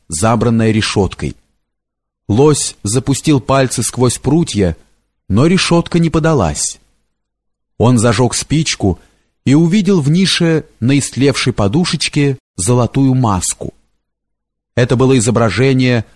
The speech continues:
широкоскулого человеческого лица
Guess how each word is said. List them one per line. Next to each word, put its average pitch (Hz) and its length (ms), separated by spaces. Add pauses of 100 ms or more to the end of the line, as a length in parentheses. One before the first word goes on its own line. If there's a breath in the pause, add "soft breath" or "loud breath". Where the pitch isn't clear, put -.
широкоскулого 127 960
человеческого 113 720
лица 131 520